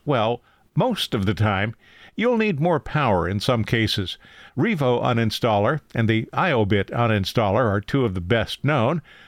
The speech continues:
but you might also want to take a look at CCleaner, Geek Uninstaller, and Ah Shampoo Uninstaller.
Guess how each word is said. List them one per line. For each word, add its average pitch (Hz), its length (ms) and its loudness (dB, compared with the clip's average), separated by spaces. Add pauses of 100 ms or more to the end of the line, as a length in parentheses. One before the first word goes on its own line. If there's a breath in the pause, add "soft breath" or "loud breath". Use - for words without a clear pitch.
(120 loud breath)
but 214 280 0
you 156 60 0
might 131 220 2
also 143 320 0
want 120 160 2
to 110 80 -2
take 120 260 -2
a 107 60 0
look 110 320 0
at 101 220 -4
CCleaner, 120 720 -2 (340 soft breath)
Geek 139 340 0
Uninstaller, 123 880 0 (260 loud breath)
and 127 280 0
Ah 131 240 0
Shampoo 143 640 0
Uninstaller. 107 800 0